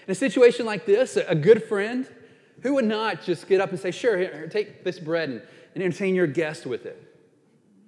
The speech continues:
Jesus says, "Who has a friend that would do something like this?" And he says in verse eight, "But I tell you, though he will not get up and give him anything because he is his friend," <laughs> which is a weird way of putting it,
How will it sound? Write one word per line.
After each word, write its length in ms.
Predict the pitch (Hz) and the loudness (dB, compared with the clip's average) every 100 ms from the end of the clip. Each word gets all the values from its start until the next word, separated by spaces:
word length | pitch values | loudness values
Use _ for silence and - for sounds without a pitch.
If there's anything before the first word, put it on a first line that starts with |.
| _ _ _ - | _ _ _ -6
Jesus 220 | 208 190 | -4 2
says, 220 | 214 - | 2 2
"Who 120 | 233 | -2
has 180 | 233 233 | -2 0
a 60 | 202 | -2
friend 320 | - 202 180 | -2 -6 -4
that 60 | 147 | -2
would 140 | 143 | -4
do 160 | 151 165 | -4 -6
something 360 | 123 117 107 | -8 -12 -12
like 220 | 98 90 | -14 -16
this?" 340 | 82 - - _ _ _ _ _ _ _ _ _ _ _ | -16 -18 -20 _ _ _ _ _ _ _ _ _ _ _
And 500 | _ - - - - | _ -20 -20 -16 -8
he 80 | 151 | 2
says 200 | 220 190 | 4 4
in 80 | |
verse 240 | 175 180 151 | 4 4 4
eight, 320 | 123 113 135 | 2 0 2
"But 80 | 170 | 2
I 80 | 202 | 2
tell 320 | - 214 208 | 2 0 2
you, 240 | 120 95 - - _ - | 0 -8 -18 -20 _ 0
though 140 | 196 | 2
he 120 | 214 | 4
will 100 | 220 | 2
not 320 | 190 190 233 202 | 0 -2 -2 2
get 140 | 220 | 4
up 640 | 170 160 - - - - - | 4 0 -4 -20 -20 -20 -8
and 160 | 165 151 | -2 4
give 160 | 190 | 4
him 160 | 180 180 202 | 4 -2 -4
anything 440 | 254 233 160 139 | -4 -2 -2 -4
because 300 | 143 165 147 | -2 -4 -4
he 100 | 165 | -6
is 120 | 135 | -8
his 120 | 123 | -10
friend," 480 | - 190 165 104 104 - _ _ _ _ _ - | -12 -10 -8 -10 -14 -20 _ _ _ _ _ -20
<laughs> 560 | - _ _ _ _ - | -20 _ _ _ _ -16
which 120 | 113 | -14
is 80 | 104 | -12
a 60 | |
weird 180 | 107 110 | -10 -6
way 140 | 107 | -6
of 80 | 107 | -6
putting 200 | 104 92 | -8 -8
it, 140 | 90 | -10